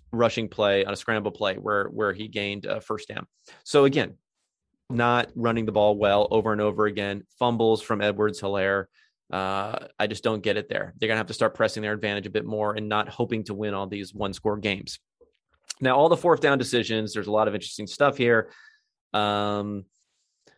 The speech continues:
you know, the bonkers play, though, I think, and,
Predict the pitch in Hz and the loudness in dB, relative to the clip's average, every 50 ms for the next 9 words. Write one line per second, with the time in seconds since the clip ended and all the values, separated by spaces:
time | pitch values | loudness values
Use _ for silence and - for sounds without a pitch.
0 | _ _ _ _ _ _ _ _ _ _ _ _ _ _ _ _ _ _ _ _ | _ _ _ _ _ _ _ _ _ _ _ _ _ _ _ _ _ _ _ _
1 | _ _ _ _ _ - 135 120 113 107 104 101 98 - 117 104 - - 135 143 | _ _ _ _ _ 0 2 4 4 4 2 2 -2 -6 -6 -4 2 4 6 6
2 | 165 180 175 180 175 151 - - - - 120 113 113 117 131 131 135 135 135 139 | 6 4 2 2 2 2 0 -4 -8 -2 2 2 4 4 4 6 6 8 8 8
3 | 135 127 123 120 135 127 127 127 123 - - _ _ _ _ _ _ _ _ _ | 6 6 4 2 0 0 0 -2 -4 -8 -14 _ _ _ _ _ _ _ _ _
4 | - - 123 120 117 117 113 110 110 107 107 107 - - - | -2 0 2 2 2 2 2 0 0 0 -2 -4 -8 -10 -16